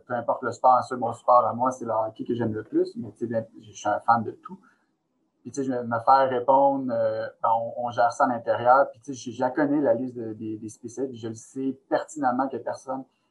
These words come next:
qui est spécialiste de sommeil là-dedans. Tu sais, il y a beaucoup d'aspects de culture. Fait que c'est ça, un spécialiste de sommeil. C'est quelqu'un qui va être capable de faire et l'éducation et l'évaluation. Si la personne n'est pas capable de me faire la différence entre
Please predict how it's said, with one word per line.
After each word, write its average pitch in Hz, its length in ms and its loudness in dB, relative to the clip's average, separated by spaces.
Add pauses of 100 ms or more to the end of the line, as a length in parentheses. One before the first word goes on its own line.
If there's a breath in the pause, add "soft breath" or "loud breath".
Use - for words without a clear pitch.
(480)
qui 117 400 -8
est - 140 -16
spécialiste 123 400 -10
de 117 40 -4
sommeil 120 280 -8
là-dedans. 117 420 -2 (720)
Tu - 40 -20
sais, 151 40 -2
il 139 60 -2
y 135 60 4
a 131 40 -2
beaucoup 135 220 -8 (160)
d'aspects 135 320 2
de 135 120 0
culture. 127 400 -4
Fait 139 120 0
que - 40 -8
c'est 131 120 -6
ça, 151 100 -2
un 139 60 2
spécialiste 123 420 -10
de 120 60 -6
sommeil. 117 420 -6
C'est - 120 -16
quelqu'un 127 180 -4
qui 156 40 -2
va 135 60 2
être 127 60 -2
capable 127 280 0
de 120 80 -10
faire 127 280 6
et 175 100 6
l'éducation 127 760 -2 (420)
et 156 100 4
l'évaluation. 127 840 4 (480)
Si - 160 -16
la 175 140 6
personne 185 280 2
n'est 147 60 -2
pas 143 80 2
capable 147 220 4
de 135 40 0
me 127 60 -8
faire 139 100 4
la 127 120 2
différence 135 460 0
entre 120 220 -2